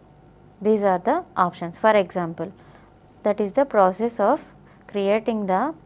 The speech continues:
letters and mailings option. In this ma-, letters and mailings create option first,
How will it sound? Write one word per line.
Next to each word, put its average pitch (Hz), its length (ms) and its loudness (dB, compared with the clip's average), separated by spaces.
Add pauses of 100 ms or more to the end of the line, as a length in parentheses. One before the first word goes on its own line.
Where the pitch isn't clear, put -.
letters 190 400 -2
and 196 200 -6
mailings 185 440 -4
option. 175 420 -12 (320)
In 233 200 -2
this 262 220 0
ma-, 208 140 -6
letters 196 380 0
and 240 200 -2
mailings 190 520 -4
create 196 560 -4 (260)
option 185 420 -4
first, 220 420 -4